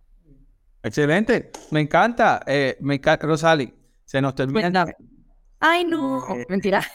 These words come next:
Speaker 2: <laughs>
Speaker 1: Súper, de hecho me encanta. Esta, estas entrevistas, eh, por eso es que a mí me gusta hacer esto, porque,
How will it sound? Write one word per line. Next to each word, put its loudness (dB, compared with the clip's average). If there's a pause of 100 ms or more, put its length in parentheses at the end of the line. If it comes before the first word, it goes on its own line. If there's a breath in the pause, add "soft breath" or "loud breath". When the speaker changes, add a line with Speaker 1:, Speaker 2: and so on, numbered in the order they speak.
(100)
Speaker 2:
<laughs> -6
Speaker 1:
Súper, 0
de 0
hecho 0
me 0
encanta. 0
Esta, 2
estas 0
entrevistas, 0 (300)
eh, -4
por 0
eso 0
es -6
que 0
a 2
mí 0
me -2
gusta -4
hacer -4
esto, -8
porque, -4